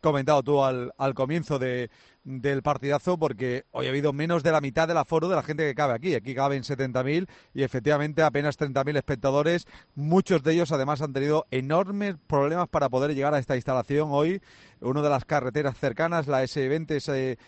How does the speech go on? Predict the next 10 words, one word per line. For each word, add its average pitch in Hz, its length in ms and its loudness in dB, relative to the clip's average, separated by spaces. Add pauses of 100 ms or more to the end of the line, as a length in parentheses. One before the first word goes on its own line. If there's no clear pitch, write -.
(200)
la 120 460 0
Ronda 147 260 0
Norte 139 240 0
estaba 135 300 0
cortada 135 420 0
por 131 240 0
las 120 160 -2
últimas 131 440 -2
lluvias 135 280 -2
torrenciales. 175 760 -2